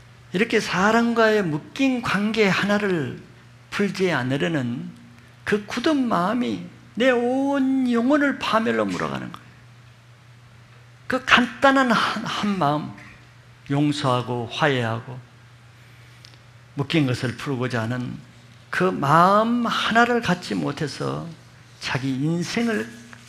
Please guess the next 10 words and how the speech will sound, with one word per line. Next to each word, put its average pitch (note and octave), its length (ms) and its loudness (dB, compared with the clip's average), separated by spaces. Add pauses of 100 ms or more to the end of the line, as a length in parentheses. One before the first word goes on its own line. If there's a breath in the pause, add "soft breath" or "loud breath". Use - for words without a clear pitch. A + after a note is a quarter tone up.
(340)
영혼을 D#3 500 0
평생 C#3 560 -6
감옥에 D3 420 0
갇혀두는 B2+ 1040 -8
어리석은 G#3 460 -2
행동을 F3 400 -4
하는 C#3 160 -6
것이죠. - 340 -14 (2250 loud breath)
우리가 A#2+ 200 0
뉴스에 D#3 760 0